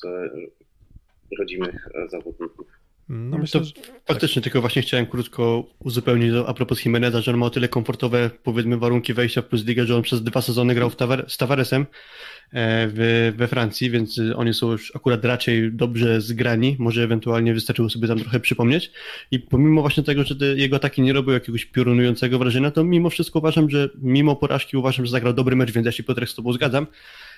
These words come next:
Speaker 3: E, zresztą w sumie jak cały właściwie Lubin, jeśli chodzi o skrzydła, no bo wyszli trochę niespodziewanie. Pęczew jeszcze siedział na trybunach, był w szóstce Ferenc, Maruszczyk, na ławce zaczął Jakubiszak. Sądzę, że mało kto się spodziewał na starcie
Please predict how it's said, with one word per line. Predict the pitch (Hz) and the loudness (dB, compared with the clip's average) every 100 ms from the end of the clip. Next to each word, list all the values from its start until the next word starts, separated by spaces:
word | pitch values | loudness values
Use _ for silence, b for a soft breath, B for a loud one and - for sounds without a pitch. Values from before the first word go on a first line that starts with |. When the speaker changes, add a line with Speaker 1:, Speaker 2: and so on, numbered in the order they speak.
| B _ | B _
Speaker 3:
E, | 123 123 131 131 _ _ _ _ - | -2 2 2 0 _ _ _ _ -12
zresztą | 139 160 151 180 170 | -6 -4 -2 0 -2
w | 170 | 0
sumie | 170 165 | 0 2
jak | 156 - _ - | 2 -2 _ -10
cały | - 156 147 | -4 -2 0
właściwie | 143 - 135 139 139 139 135 - | -2 -2 0 2 2 0 -2 -4
Lubin, | 127 143 131 127 | 2 2 4 2
jeśli | - | 2
chodzi | 135 135 | 2 2
o | |
skrzydła, | 135 - - 135 120 | 0 -2 -2 0 2
no | |
bo | 120 127 123 120 - 110 | 2 2 0 -4 -12 -8
wyszli | 113 131 - 135 | -2 0 0 0
trochę | 135 127 | 0 2
niespodziewanie. | 127 - 131 135 120 107 | 0 -2 0 2 2 0
Pęczew | 127 123 113 | 0 0 -2
jeszcze | 117 - | -2 -4
siedział | - 127 | -2 0
na | 120 | 0
trybunach, | 120 120 123 143 151 - B B B | 0 0 0 0 -4 -14 B B B
był | 123 113 127 | -4 0 0
w | 123 - | 0 -4
szóstce | 139 - - - 123 | -6 -6 -8 -4 -2
Ferenc, | - 127 131 120 - 123 | 0 2 2 0 -2 0
Maruszczyk, | 120 120 120 120 127 - 143 147 - 127 123 | 2 2 2 2 0 -2 -4 -4 -4 -4 0
na | 123 | 0
ławce | 123 123 131 | 0 0 -2
zaczął | 120 127 120 113 120 _ _ - | 0 0 -2 -2 -10 _ _ -6
Jakubiszak. | 127 - 120 127 151 - - b b _ _ _ | -4 -2 -2 -2 -2 -6 -14 b b _ _ _
Sądzę, | - 147 147 | -4 0 2
że | 151 147 | 2 2
mało | 143 | 2
kto | - 120 | 0 -2
się | 127 | -2
spodziewał | - 113 113 110 | 0 0 2 2
na | 113 110 | 2 0
starcie | - 117 110 120 117 | -2 -4 0 2 2